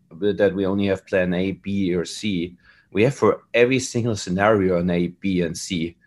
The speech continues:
Uh, it is a, it's a, it's a great, uh,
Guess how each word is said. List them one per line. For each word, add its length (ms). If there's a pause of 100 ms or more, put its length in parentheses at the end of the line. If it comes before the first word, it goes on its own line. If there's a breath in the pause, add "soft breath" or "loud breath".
(360 soft breath)
Uh, 580 (120)
it 160
is 320
a, 480 (500)
it's 280
a, 240
it's 320
a 120
great, 680
uh, 600